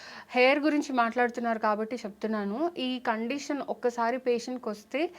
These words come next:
ట్రీట్ చేయడం చాలా కష్టమవుతుందండి. అసలు మార్కెట్లో దొరికే డైస్ అన్నీ అలా ఏది పడితే అది అస్సలు వాడకూడదండి. ఒకవేళ మీకు డై వేసుకునే ఇంట్రెస్ట్ ఉంటే,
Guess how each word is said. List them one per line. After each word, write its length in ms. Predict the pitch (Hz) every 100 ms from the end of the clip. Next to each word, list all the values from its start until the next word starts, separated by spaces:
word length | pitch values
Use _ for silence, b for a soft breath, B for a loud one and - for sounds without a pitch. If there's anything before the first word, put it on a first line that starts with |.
| B B B
ట్రీట్ 340 | - 269 277 -
చేయడం 240 | 247 269
చాలా 580 | 285 254 226 220 240 294
కష్టమవుతుందండి. 1040 | 302 254 - 247 233 220 220 214 202 214 311
అసలు 320 | 233 240 226
మార్కెట్లో 680 | 220 202 233 247 285 277 269
దొరికే 380 | 226 208 226 233
డైస్ 380 | 208 202 220
అన్నీ 480 | 226 202 202 220 240 - b b b b
అలా 280 | 208 220 226
ఏది 360 | 226 214 220 233
పడితే 300 | 240 233 254
అది 120 | 247
అస్సలు 440 | 220 - - 240
వాడకూడదండి. 840 | 220 202 208 220 214 196 196 208 294
ఒకవేళ 360 | 240 214 220
మీకు 180 | 254 247
డై 300 | 220 202 208
వేసుకునే 520 | 240 247 247 - 247 226
ఇంట్రెస్ట్ 400 | 202 220 220 208
ఉంటే, 300 | 196 208